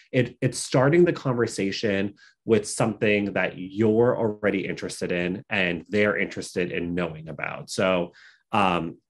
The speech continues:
always anything you're putting on your profile, make sure it serves a purpose. I think we just covered photos, but in terms of, like, what you're actually writing in, I like to make lists. So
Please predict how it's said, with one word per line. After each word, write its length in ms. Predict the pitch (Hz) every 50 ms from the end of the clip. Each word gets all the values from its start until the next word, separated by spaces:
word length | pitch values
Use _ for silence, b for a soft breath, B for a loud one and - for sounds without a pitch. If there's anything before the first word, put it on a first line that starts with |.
| _ _
always 460 | 131 123 127 135 135 139 143 135 -
anything 320 | - 123 123 131 135 139 131
you're 100 | 127 117
putting 220 | - 131 123 113
on 80 | 113 110
your 80 | 107
profile, 500 | 104 - 113 110 107 - 107 104 104 104
make 200 | 98 104 107 104
sure 180 | - - 123 113
it 120 | - -
serves 240 | - - 110 101 104
a 60 | 110
purpose. 560 | 107 - - 101 95 - 107 98 98 95 -
I 80 | - -
think 140 | 92 87 92
we 100 | 98 -
just 240 | - - 104 92 -
covered 340 | - 104 92 98 98 92
photos, 460 | - - 101 95 95 98 92 92 90 90
but 220 | - 95 92 85
in 100 | 87 90
terms 340 | 87 - - 107 104 101 107
of, 120 | 104 92
like, 260 | 101 92 87 87 - B B B B B B B _
what 220 | - 107 117 117 -
you're 180 | 120 101 -
actually 360 | 104 101 98 - - 120 101 92
writing 500 | 95 95 95 95 92 90 90 85 82 -
in, 360 | - 95 92 101 123 135 131 -
I 140 | 98 101 98
like 260 | 98 98 101 104 -
to 460 | - - 110 98 95 95 95 92 87 92
make 220 | 95 95 90 -
lists. 600 | 90 87 85 95 80 62 - - - - - - -
So 400 | 107 95 95 90 87 85 -